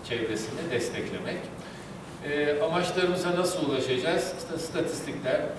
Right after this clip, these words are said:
fact sheet'ler yapıyoruz. E, onu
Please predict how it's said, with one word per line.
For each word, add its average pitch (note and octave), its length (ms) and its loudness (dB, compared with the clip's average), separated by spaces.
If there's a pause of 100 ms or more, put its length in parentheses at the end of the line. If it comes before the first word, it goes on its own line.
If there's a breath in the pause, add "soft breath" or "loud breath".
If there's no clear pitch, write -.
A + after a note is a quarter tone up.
(120)
fact E3+ 200 6
sheet'ler B2 500 4 (440)
yapıyoruz. G#2+ 640 0 (560)
E, A2 100 -6 (800)
onu C#3 280 2